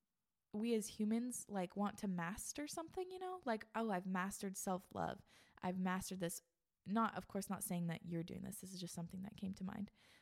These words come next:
um, for me. So when I'm like, "Yeah, I really love myself. Like, I'm really feeling confident in my body and all of that." And I say it like it's, it's a done and it's a given. And then maybe in a week or two,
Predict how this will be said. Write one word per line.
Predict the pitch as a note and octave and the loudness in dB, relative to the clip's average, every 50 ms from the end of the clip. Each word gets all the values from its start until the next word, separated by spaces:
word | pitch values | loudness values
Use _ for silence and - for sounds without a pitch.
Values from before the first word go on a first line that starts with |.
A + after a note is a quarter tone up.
| - - - | -20 -4 2
um, | F#3+ G3 F#3+ F#3 F3+ F3 - | 4 6 6 6 4 0 -2
for | - F3+ | -2 -2
me. | F3+ F#3 E3 - - - _ _ - - _ _ _ _ _ _ _ _ _ _ _ | 0 0 -2 -4 -8 -12 _ _ -20 -20 _ _ _ _ _ _ _ _ _ _ _
So | _ - A#3+ A3+ G3+ F#3 - - | _ 2 2 2 2 2 -2 -2
when | - G3+ G3+ | 0 2 4
I'm | G#3 G3+ | 4 6
like, | G3+ G3 - - | 4 4 2 2
"Yeah, | C#4+ C#4+ | 2 2
I | C4 | 4
really | A3+ G#3+ C4 D4 D4 C4+ | 4 4 4 4 4 4
love | A#3+ A#3+ B3 A#3 | 6 6 6 6
myself. | A#3 A3+ G#3+ - G3+ G3 | 6 4 4 2 0 0
Like, | - G3+ | 0 0
I'm | G3+ G3+ G#3 | 2 2 4
really | A3+ A#3 B3 | 4 4 2
feeling | B3 - A#3+ A#3 A3+ | 0 2 2 2 2
confident | A3 - G#3+ G3+ G#3 - - - | 2 2 2 0 2 0 -2 0
in | F#3+ | 0
my | F#3 F3+ | 2 2
body | F3+ F#3 G3+ G#3 G#3+ A3 A3 A3+ A3 A3 A3 - - | 2 4 4 4 6 4 4 4 2 2 0 0 0
and | - F3+ F3+ F3+ F3+ | 0 2 2 2 2
all | - F#3 F#3 | 4 2 2
of | F#3 G3 G3 | 2 2 2
that." | G3 G3 G3 F#3+ F#3+ - | 2 4 4 2 2 2
And | F#3 F3+ F3+ | 0 2 2
I | F3 F3 | 2 2
say | F3+ - - - A3 A#3 | 2 0 2 4 4 4
it | A#3 - - | 4 4 2
like | G3+ F#3 F3+ - | 0 0 2 2
it's, | F3+ F3 - - - - - - _ | 0 -2 -2 -4 -4 -4 -6 -4 _
it's | F3 - - - | -6 -6 -2 -2
a | E3+ E3+ F3 - _ - | -2 -2 -4 -8 _ 0
done | E3+ E3 E3 F#3 G3+ | 2 4 6 6 6
and | G#3 G3 | 6 4
it's | F3+ F3+ - | 4 2 0
a | F#3 | -6
given. | F3 F3 E3+ E3+ F#3+ G3+ A#3 B3+ C4 | -6 -4 -2 0 4 4 4 4 2
And | - - F#3+ G3 F#3+ | 0 0 2 2 4
then | F3+ F3+ F#3 | 4 4 2
maybe | F3+ F3+ F3+ F#3 F3+ F3+ | 2 2 2 2 2 2
in | F3 E3+ | 2 2
a | E3 | 2
week | E3 E3+ F3 F#3 - - | 0 -2 -4 -6 -4 -6
or | G3+ | -6
two, | G3 - - A3+ A3+ A3 A3+ A3+ | -6 -2 0 2 4 4 2 2